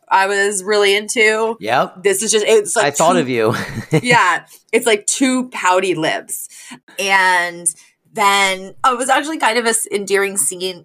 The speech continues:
Speaker 1: because then, like, we cut to later, uh, after dinner, everyone's sort of having dessert and coffee, and they start to hear music, and the men are like, "We should go dance." And, you know, so Cece and her date jump up to go dancing, and then Val's like, "Oh, I don't know. I don't wanna leave my friend Fran here."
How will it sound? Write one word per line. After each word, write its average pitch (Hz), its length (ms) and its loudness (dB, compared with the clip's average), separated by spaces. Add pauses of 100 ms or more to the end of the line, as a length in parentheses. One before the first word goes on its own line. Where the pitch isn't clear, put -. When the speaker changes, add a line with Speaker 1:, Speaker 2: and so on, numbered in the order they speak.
Speaker 1:
because 180 340 -6
then, 190 520 0 (140)
like, 165 180 -6
we 165 100 -6
cut - 300 -6
to 180 100 -10
later, 190 680 0 (180)
uh, - 40 -2
after 196 380 0
dinner, 185 260 -4
everyone's 165 260 -8
sort 160 100 -6
of 165 80 -6
having 165 180 -6
dessert 156 320 -8
and 156 100 -20
coffee, 220 540 -2
and 156 160 -10 (320)
they 175 380 0 (360)
start 208 220 -2
to 208 100 -4
hear 170 160 -6
music, 190 720 0
and 170 320 0
the 196 160 -6
men 196 240 0
are 214 80 0
like, 190 200 2
"We 359 100 2
should 453 180 0
go 330 160 2
dance." 190 880 -2
And, 196 340 0
you 196 160 -8
know, 170 160 0
so 175 140 -4
Cece 208 480 -4
and 190 80 -8
her 185 120 -4
date 175 420 -6
jump 170 280 -2
up 165 180 0
to 175 100 -10
go 170 120 -2
dancing, 156 680 -4
and 143 100 -6
then 170 140 -6
Val's 175 300 2
like, 214 160 -8
"Oh, 262 160 2
I 269 80 4
don't 269 140 0
know. 262 140 -2
I 233 80 -2
don't 233 120 -4
wanna 254 160 -6
leave 247 120 -8
my 214 120 -10
friend 202 280 -6
Fran 247 380 -6
here." 170 320 -2